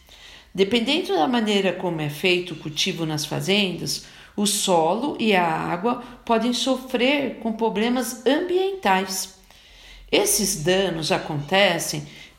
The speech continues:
principalmente nas grandes empresas agrícolas,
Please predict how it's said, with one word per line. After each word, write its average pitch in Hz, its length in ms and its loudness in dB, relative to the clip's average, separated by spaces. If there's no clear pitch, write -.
principalmente 254 1040 2
nas 240 300 0
grandes 294 580 0
empresas 214 1160 0
agrícolas, 190 920 2